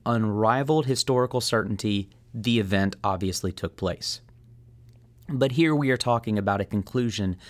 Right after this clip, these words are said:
so extraordinary, with implications so demanding, that intense scrutiny of the historical details is both appropriate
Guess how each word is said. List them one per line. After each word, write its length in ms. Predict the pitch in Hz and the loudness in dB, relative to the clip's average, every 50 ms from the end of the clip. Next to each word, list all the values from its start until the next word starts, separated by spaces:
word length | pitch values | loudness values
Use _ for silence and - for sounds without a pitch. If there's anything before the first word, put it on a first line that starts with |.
| - - - - | -20 -20 -16 -8
so 500 | - - - - - 151 147 160 170 160 | -4 -2 -2 0 2 4 4 4 4 4
extraordinary, 880 | 147 - - - - 107 98 92 90 87 87 85 85 82 92 113 123 - - - - - - - - - - | 2 2 0 0 0 0 0 0 0 -2 -2 -4 -4 -4 -6 -8 -8 -12 -16 -20 -20 -20 -20 -20 -20 -6 -2
with 180 | 120 117 - - | -2 -2 0 0
implications 760 | 135 123 120 131 120 - 131 123 120 - - 120 113 107 - - - | -2 -2 -2 -2 -2 -2 0 0 0 0 0 0 -2 -2 -2 -2 -2
so 500 | - - - - - 135 135 151 160 165 | 0 0 0 2 2 4 4 4 4 2
demanding, 720 | 143 143 110 95 87 87 85 85 80 85 85 90 98 101 - - - - - - - - - - | 2 2 2 2 0 -2 -2 -4 -6 -6 -6 -6 -6 -8 -10 -16 -20 -20 -20 -20 -20 -20 -10 -2
that 240 | 107 110 110 - - | 0 0 0 2 2
intense 580 | 117 110 107 - - 143 143 147 147 - - - | 2 2 2 2 0 0 0 0 -2 -4 -4 -4
scrutiny 760 | - - - - 135 139 147 143 - 110 107 104 101 98 101 - | -4 -4 -2 0 0 0 0 0 -2 -2 -2 0 -2 -2 -4 -4
of 320 | - 120 135 147 143 139 | -2 0 2 2 2 0
the 60 | 143 131 | 0 0
historical 560 | 131 131 - - - 127 120 117 113 120 117 | 0 0 -2 -2 0 0 0 0 -2 -2 -2
details 540 | 107 107 101 95 - 101 98 95 98 92 - - | -2 -2 -2 -2 -2 -2 -2 -2 -2 -4 -4 -2
is 300 | 139 147 156 160 156 135 | 0 2 2 2 0 -2
both 320 | 135 156 156 156 151 - - | -2 0 0 0 0 -2 -2
appropriate 960 | 143 135 - - - - 143 139 147 151 - - 175 180 185 196 240 - | -4 -4 -4 -10 -4 0 0 2 2 0 -2 -2 -2 0 -2 -2 -4 -8